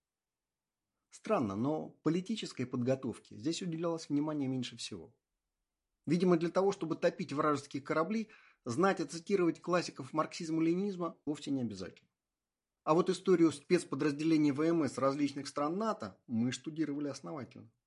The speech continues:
Я и сейчас могу почти что слово в слово пересказать свой старый конспект. Приоритет формирования диверсионных групп, действующих под водой, принадлежит итальянцам. Они отличились ещё в годы Первой мировой войны,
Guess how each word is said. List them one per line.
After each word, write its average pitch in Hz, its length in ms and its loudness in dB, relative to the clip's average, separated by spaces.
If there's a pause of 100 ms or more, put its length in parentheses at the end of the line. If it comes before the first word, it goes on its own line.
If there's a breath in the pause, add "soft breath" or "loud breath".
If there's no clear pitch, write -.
(440)
Я 170 140 4
и 220 60 2
сейчас 202 340 0
могу 113 240 2
почти 123 320 -2
что - 160 -10
слово 139 300 0
в - 60 -10
слово 202 260 2
пересказать 151 520 -2
свой 147 200 -2
старый 143 340 -2
конспект. 135 500 -8 (920 loud breath)
Приоритет 165 600 6
формирования 160 680 4
диверсионных 156 640 2
групп, 139 260 4
действующих 160 540 -2
под 147 140 -4
водой, 147 300 4
принадлежит 139 640 -2
итальянцам. 156 580 0 (680)
Они 156 180 4
отличились 175 560 0
ещё 151 180 -4
в 147 80 -6
годы 160 220 2
Первой 139 400 2
мировой 120 380 4
войны, 127 420 0